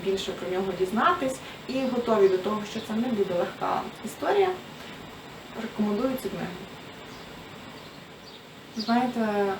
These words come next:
останнє відео про прочитане ловлю себе на тому, що іноді ви не хочете розповідати, а, про книгу, яка мені сподобалась. Мені просто хочеться сказати, це класна книжка, і вона мені сподобалась.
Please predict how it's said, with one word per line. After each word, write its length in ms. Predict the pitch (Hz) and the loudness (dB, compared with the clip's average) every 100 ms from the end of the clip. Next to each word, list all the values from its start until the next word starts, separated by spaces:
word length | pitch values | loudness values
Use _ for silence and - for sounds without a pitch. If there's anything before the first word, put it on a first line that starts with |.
| - | -4
останнє 400 | 208 - 226 226 | -6 2 6 6
відео 680 | 214 214 202 202 190 185 180 180 190 - - - - - - - | 6 2 2 2 4 2 2 0 -8 -14 -18 -18 -18 -16 -12 -2
про 140 | 202 190 | 2 4
прочитане 600 | - - 240 262 240 202 | 2 -4 -2 0 2 2
ловлю 320 | 185 185 220 | 2 0 -2
себе 220 | - 196 | -2 -2
на 100 | 196 - | -2 0
тому, 260 | 226 247 - | 0 0 0
що 160 | 196 196 - - - - - | 0 0 -2 -14 -14 -14 -4
іноді 280 | 240 254 240 | 0 2 6
ви 60 | 240 | 10
не 220 | 240 233 | 10 8
хочете 300 | 240 240 - | 4 0 0
розповідати, 680 | 196 - 202 202 196 196 - 175 175 - - - - - - - - - - - | -6 -2 0 4 2 2 -2 -2 -2 -4 -8 -12 -10 -10 -12 -12 -12 -12 -12 -6
а, 100 | 220 220 202 190 - - - - - - - - | 2 2 2 -2 -4 -4 -6 -8 -12 -12 -12 -8
про 100 | - | -4
книгу, 520 | 202 226 254 311 247 180 185 - - - - - | 0 4 4 4 2 2 -2 -12 -14 -14 -14 -4
яка 180 | 190 392 | 2 2
мені 180 | 165 - - | 2 -2 -6
сподобалась. 520 | 135 214 226 185 - - - - - - - - - - - | -4 -2 0 -2 -4 -10 -14 -14 -14 -14 -14 -14 -14 -14 -4
Мені 140 | 220 240 | 0 2
просто 220 | 320 269 | 0 -2
хочеться 280 | 269 - 226 | -2 -2 -4
сказати, 340 | 220 202 190 190 | 2 2 2 -2
це 80 | |
класна 400 | 226 214 190 170 175 | 0 4 4 2 -4
книжка, 280 | 226 311 - | -2 -4 0
і 20 | 196 | 2
вона 200 | 190 214 | 2 4
мені 180 | 208 | 2
сподобалась. 640 | 190 - 165 160 156 - | 0 -2 -2 -2 -2 -4